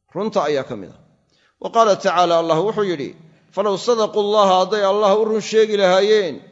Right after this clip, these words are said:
"lakaana khayran lahum," Lakaana wuxuu noqon lahaa, ay huwa sidqigu, khayran lahum, mid khayr u leh buu noqon lahaa. Mid khayr u leh ayuu noqon lahaa. Marka baabku wuxuu ku saabsan yahay run sheegga ayuu ku saabsan yahay, run in lala yimaado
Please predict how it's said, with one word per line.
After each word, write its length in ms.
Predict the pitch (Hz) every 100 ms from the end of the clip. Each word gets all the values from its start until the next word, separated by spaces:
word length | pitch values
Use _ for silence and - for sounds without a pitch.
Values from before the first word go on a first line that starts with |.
| _ _ - -
"lakaana 460 | 160 165 226 233
khayran 420 | 175 185 185 175 175
lahum," 480 | 175 165 156 98 - _ _ _ _
Lakaana 380 | - 180 208 233
wuxuu 240 | 214 185 208
noqon 300 | 196 208 226
lahaa, 200 | 196 180 190
ay 80 |
huwa 260 | 196 220 214
sidqigu, 580 | - 262 220 226 196 151 - - _ _ -
khayran 400 | 247 254 208 196
lahum, 240 | 175 175 170
mid 100 | 185
khayr 240 | 220 240
u 80 | 208
leh 120 | 175
buu 100 | 165 160
noqon 280 | 151 151 147
lahaa. 360 | 143 139 120 - - - _ _
Mid 100 | 107
khayr 240 | 110 156 156
u 100 | 190
leh 160 | 180 - - - - _ _
ayuu 240 | 196 180 156
noqon 300 | 143 139 139
lahaa. 260 | 131 127 - - _ _ _ _ _ _ _ _ _
Marka 260 | 233 233 196
baabku 320 | 202 226 165
wuxuu 180 | 185 180
ku 80 | 202
saabsan 440 | 196 175 143 - 180
yahay 200 | 156 147
run 160 | 143 160
sheegga 460 | 151 196 185 143 127
ayuu 140 | 139
ku 100 | 139
saabsan 420 | 143 135 127 - 156
yahay, 200 | 143 139
run 140 | 208
in 120 | 180 156
lala 160 | 135
yimaado 500 | 127 120 113 110 117